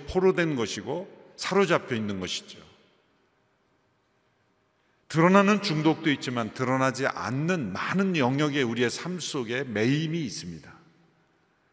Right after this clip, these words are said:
우리를 사로잡고 있는, 우리를 포로로 잡고 있는 수많은 것들, 그 모든 것들을 우리가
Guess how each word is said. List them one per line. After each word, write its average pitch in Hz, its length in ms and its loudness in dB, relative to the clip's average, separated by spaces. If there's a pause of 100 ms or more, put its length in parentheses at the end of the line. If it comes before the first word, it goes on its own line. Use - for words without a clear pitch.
(300)
우리를 147 300 6
사로잡고 175 640 2
있는, 113 420 -2 (340)
우리를 120 440 -2
포로로 165 920 0 (320)
잡고 - 440 -4
있는 110 320 -4
수많은 185 640 -2
것들, - 420 -6 (800)
그 - 80 -6
모든 165 380 4
것들을 104 920 -2
우리가 120 800 -2